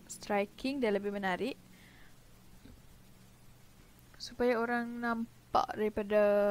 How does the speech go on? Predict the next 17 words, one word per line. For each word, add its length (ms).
f-, 400
smartphone. 640
Sebab 560
profile 240
picture 320
ni 160
akan 320
nampak 160
sangat-sangat 800
kecil. 480
So, 160
bila 160
you 240
letak 400
like 320
this, 400
it 80